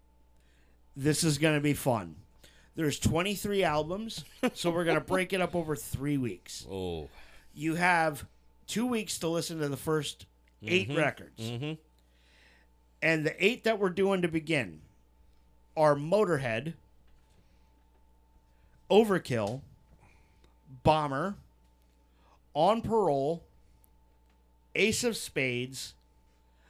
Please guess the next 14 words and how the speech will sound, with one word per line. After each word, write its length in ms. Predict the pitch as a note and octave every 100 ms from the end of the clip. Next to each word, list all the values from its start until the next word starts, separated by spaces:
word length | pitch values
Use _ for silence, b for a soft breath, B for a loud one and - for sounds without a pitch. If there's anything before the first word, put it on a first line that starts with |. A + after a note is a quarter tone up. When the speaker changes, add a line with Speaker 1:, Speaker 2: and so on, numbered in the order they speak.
| b b _
Speaker 1:
Iron 340 | F#3 C#4 B3
Fist, 600 | F3+ - C3 C#3 - - - _ _ _ _ b b b -
Another 380 | D3 F#3 A#3+ A#3+
Perfect 480 | A3+ A#3 A3 G#3+
Day, 220 | - D3 D#3+
which 220 | D3+ -
we 160 | C3+
already 220 | B2+ D3+ E3
talked 320 | C#3+ A2 -
about, 260 | E2 D2+ C3
Speaker 2:
Mm-hmm. 280 | A2 C3+ D3 - _ _ _ _ _ b b b b _ _ _ -
Speaker 1:
and 240 | F#3 A3
Orgasmatron. 1300 | - G3 F#3 C#3+ F3+ F3 D#3+ D3+ C#3 - G#2+ E2 - _ _ _ _ _ _ _ -
Speaker 2:
Orgasmatron. 1000 | F#2 F2+ G2 F2+ E2 E2+ - - - -